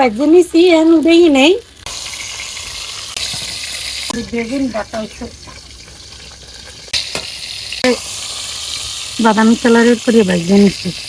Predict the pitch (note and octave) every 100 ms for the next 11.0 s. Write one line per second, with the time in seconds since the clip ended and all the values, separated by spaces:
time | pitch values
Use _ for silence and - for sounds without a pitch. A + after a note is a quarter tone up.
0 | - - - - - - - - - -
1 | - - - - - - - - - -
2 | - - - - - - - - - -
3 | - - - - - - - - - D4+
4 | D#4+ F#4+ E4 D#4+ G4 D#4 B3 D4+ F4 F#4
5 | G#4+ D#4 D4 D4+ E4 D#4+ D#4+ F4 E4+ D#4
6 | C#4 D4+ F#4 A4 - - - C4+ D#4 D#4+
7 | E4 D4 D#4 D#4+ D#4 C#4+ F#4 B3 A#3+ B3+
8 | D4 C#4+ F#3+ F#3 - - D4+ E4 D#4+ G4
9 | E4 D4+ D4+ F4+ C#4+ D#4+ F#4 G4 F4 -
10 | - - - - D#4 F#4 G#4 G4 E4+ D#4+